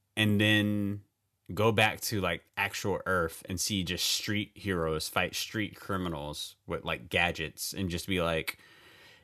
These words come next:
"Yeah, what you're doing is kinda cool, I guess, but dude, you ain't no fucking match for what's out there <laughs> in space." <laughs> This is, you know what I mean? It's just,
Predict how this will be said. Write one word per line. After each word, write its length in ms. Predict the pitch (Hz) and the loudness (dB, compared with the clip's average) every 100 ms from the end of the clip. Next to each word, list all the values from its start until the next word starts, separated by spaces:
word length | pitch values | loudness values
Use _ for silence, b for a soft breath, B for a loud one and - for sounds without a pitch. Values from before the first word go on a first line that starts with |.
| B | B
"Yeah, 340 | - 135 135 131 | 2 4 6 4
what 200 | 135 - | 0 -2
you're 80 | |
doing 240 | 139 147 139 | -2 2 2
is 160 | 127 | 0
kinda 480 | - - - 113 110 | -6 -6 2 4 4
cool, 500 | - - 95 95 90 | 2 2 4 6 4
I 120 | 82 | 2
guess, 500 | 80 80 85 76 - | 0 0 0 0 -4
but 400 | - 85 80 76 - _ _ _ _ _ _ _ | -2 -2 0 -2 -8 _ _ _ _ _ _ _
dude, 320 | - 95 73 | -2 -2 -2
you 120 | - 110 | 0 2
ain't 200 | 110 76 | 2 0
no 160 | 95 | -2
fucking 320 | 95 90 80 | -2 -2 -2
match 180 | 76 65 | -4 -6
for 160 | - 82 | -6 -2
what's 200 | 78 - | 0 0
out 180 | 78 - | -2 0
there 120 | 80 | 0
<laughs> 120 | - | 4
in 60 | - | 6
space." 640 | - - - 127 113 - | 6 6 4 4 2 4
<laughs> 0 | |
This 240 | 175 - 185 | 4 4 4
is, 680 | - - - 151 - - 143 | 0 -2 -10 -10 -6 -6 0
you 140 | 151 | 2
know 100 | 175 | 4
what 100 | 175 | 4
I 80 | 175 | 2
mean? 220 | 175 190 | 0 -2
It's 140 | 156 170 | 0 0
just, 420 | 220 - - | 0 0 -4